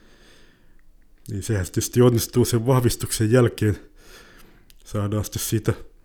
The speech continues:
tasalaatusta, että isoin ääni on vaikka sen vaaditut kolme tai puolitoista tai mitä ikinä halutaankaan desibeliä. Tota, ennen Audacityä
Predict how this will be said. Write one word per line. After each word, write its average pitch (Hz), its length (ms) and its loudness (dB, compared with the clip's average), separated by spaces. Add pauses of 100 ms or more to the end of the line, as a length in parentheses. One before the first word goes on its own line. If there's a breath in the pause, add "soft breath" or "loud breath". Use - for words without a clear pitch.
(300 loud breath)
tasalaatusta, 107 760 2
että - 200 -6
isoin 104 340 2
ääni 104 280 4
on 117 260 4 (1700 soft breath)
vaikka 95 300 -2
sen 110 200 2
vaaditut 110 380 0
kolme 113 340 2
tai 117 260 -2
puolitoista 107 580 -2
tai 107 160 0
mitä 110 240 -4 (180)
ikinä 107 340 -4 (600 soft breath)
halutaankaan 92 840 -2
desibeliä. 82 640 -6 (1400 soft breath)
Tota, 123 360 2
ennen 135 260 6
Audacityä 127 640 4